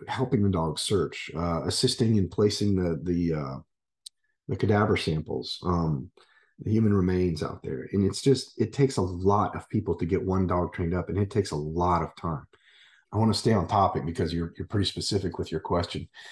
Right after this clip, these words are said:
but I think the consequences that I've seen have occurred primarily for people that were intentionally doing something they shouldn't be doing. And, and it was probably out of a, it, it started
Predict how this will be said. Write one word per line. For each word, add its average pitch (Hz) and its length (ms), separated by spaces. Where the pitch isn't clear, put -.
but 95 320
I 113 80
think 160 340
the 131 100
consequences 127 840
that 95 120
I've 107 240
seen 87 520
have 95 200
occurred 104 520
primarily 101 500
for 98 160
people 107 360
that 87 240
were 92 360
intentionally 147 800
doing 113 300
something 110 360
they 90 100
shouldn't 113 300
be 110 120
doing. 113 400
And, 127 180
and 147 100
it 160 40
was 156 120
probably 202 420
out 170 180
of 117 120
a, 104 260
it, 123 360
it 135 140
started 143 540